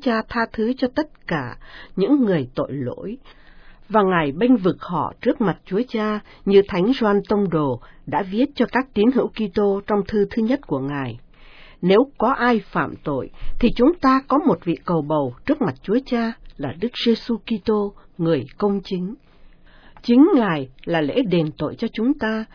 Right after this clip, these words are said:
và không những cho các tội lỗi của chúng ta mà thôi, nhưng cho tất cả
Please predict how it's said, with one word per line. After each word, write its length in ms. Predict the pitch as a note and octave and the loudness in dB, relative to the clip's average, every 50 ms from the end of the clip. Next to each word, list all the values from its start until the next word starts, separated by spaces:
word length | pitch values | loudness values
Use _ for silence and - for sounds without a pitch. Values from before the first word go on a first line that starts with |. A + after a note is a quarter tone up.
| - - - - - | -20 -20 -20 -12 -4
và 80 | - F#3+ | -2 -2
không 260 | - - D4 C#4+ C#4+ | 0 4 6 6 8
những 260 | C4+ C4 G#3+ G#3 C#4+ F4 - | 8 6 6 4 0 -2 0
cho 120 | - C#4 C#4 | -2 -2 0
các 140 | D#4 E4 E4+ - | 0 -4 -2 0
tội 180 | - F#3+ E3 D#3 | 2 2 2 2
lỗi 200 | D3 C#3 G#3+ C4+ | 0 0 -2 -2
của 140 | C4+ D#3 B2+ - | -2 -2 -6 -4
chúng 220 | - G3 A#3+ C#4 | -4 -4 -4 -2
ta 120 | - C#4 C4+ B3 | 0 0 2 2
mà 80 | E3+ A2+ - | 0 -2 -4
thôi, 340 | - - A#3 A#3 A#3+ A#3+ A#3+ - - - - - _ - - | -8 -10 -6 -6 -4 -6 -6 -10 -18 -20 -20 -20 _ -10 -4
nhưng 280 | G#3+ A3 A#3 A3+ A3+ | 0 2 2 2 0
cho 300 | G#3 - A#3 A3 G#3 G#3 G#3 - _ | -2 -2 -4 -4 -4 -4 -8 -6 _
tất 280 | C#4+ D4+ D4+ - - | -6 -6 -6 -8 -12
cả 280 | - E3 D3 C#3+ B2 A#2 | -8 -6 -6 -6 -8 -10